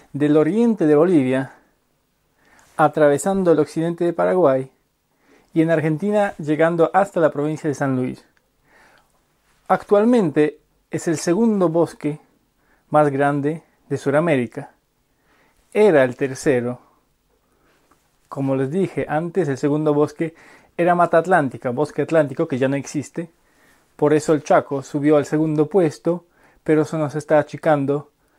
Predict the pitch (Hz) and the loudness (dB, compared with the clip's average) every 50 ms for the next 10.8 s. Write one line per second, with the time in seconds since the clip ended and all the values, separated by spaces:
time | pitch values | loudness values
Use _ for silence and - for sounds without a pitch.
0 | _ _ _ _ 139 139 131 131 131 139 143 147 139 - 151 143 143 131 123 113 | _ _ _ _ -4 -2 -2 0 0 0 0 -2 -2 0 2 2 2 0 -2 -4
1 | 123 123 123 120 120 120 113 113 - - 135 - - - - _ _ _ _ _ | -4 -4 -4 -2 -2 -4 -4 -4 -6 -10 -14 -14 -14 -16 -20 _ _ _ _ _
2 | _ _ _ _ _ - - _ - 196 196 196 - 285 311 285 214 175 - 202 | _ _ _ _ _ -20 -20 _ 0 0 0 0 0 0 0 0 0 0 0 0
3 | 180 - - 170 156 151 151 147 147 - - - _ _ _ _ _ _ _ _ | 0 0 0 2 2 2 2 0 -2 -8 -14 -18 _ _ _ _ _ _ _ _
4 | _ - 160 175 180 170 165 - - 156 147 147 147 143 131 - - 143 151 147 | _ -4 -2 -2 -2 -2 -2 -2 0 2 2 4 2 2 0 -4 -2 -2 0 0
5 | 147 156 143 135 147 143 139 143 139 127 120 - 127 120 - 131 123 120 120 120 | 0 0 0 0 0 0 0 0 0 -2 -2 -6 -6 -6 -4 -4 -2 -2 0 0
6 | 120 120 120 - _ _ _ _ _ _ _ _ _ _ _ _ _ _ _ _ | 0 0 -2 -6 _ _ _ _ _ _ _ _ _ _ _ _ _ _ _ _
7 | _ _ _ _ _ _ _ _ - 170 170 165 - 170 160 - - 190 175 - | _ _ _ _ _ _ _ _ 0 0 0 2 0 -2 -2 -2 -4 -6 -6 -6
8 | - - 170 - _ _ - 175 165 - 185 - 185 170 185 170 165 - 214 226 | -8 -8 -8 -8 _ _ -2 -2 -2 -4 -6 -10 -6 -4 -4 -4 -4 -2 -2 -2
9 | 220 190 156 147 - - 156 151 151 143 143 - 180 175 180 165 - 165 170 180 | -2 -2 -2 -4 -6 -6 -6 -4 -4 -4 -4 -4 -4 -4 -6 -6 -6 -6 -8 -6
10 | 175 - 180 180 180 202 214 190 151 - - 143 143 - - | -6 -6 -2 0 2 4 4 4 2 2 -2 -8 -12 -12 -14